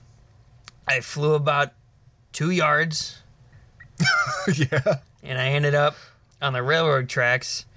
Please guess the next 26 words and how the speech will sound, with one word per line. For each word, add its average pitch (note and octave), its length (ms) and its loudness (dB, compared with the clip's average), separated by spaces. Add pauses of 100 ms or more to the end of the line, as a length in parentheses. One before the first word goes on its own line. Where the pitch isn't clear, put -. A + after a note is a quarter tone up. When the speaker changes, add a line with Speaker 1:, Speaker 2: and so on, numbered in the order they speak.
(200)
Speaker 2:
Uh-huh. A#2+ 500 2
Speaker 1:
Right D3 320 0
by, C#3 520 4 (800)
uh, B2 220 0
the C#3+ 160 0
old D3+ 160 4
stomping D#3 540 0
grounds B2+ 440 0
of A#2 480 -6 (540)
our B2+ 220 2
show. B2+ 420 0 (560)
Speaker 2:
Oh, F3 240 4
okay. C#3 380 -2 (720)
Speaker 1:
Or B2 340 0
other D3 300 2
shows, A2 360 -4
I G#2 100 -12
should A2 240 -8
say. A2+ 320 -2 (840)
And B2+ 500 2 (840)
I C#3 140 2
look D3 280 0
up F3 260 2
and D3 80 -2
I'm C#3+ 120 -2
like, C3+ 240 -2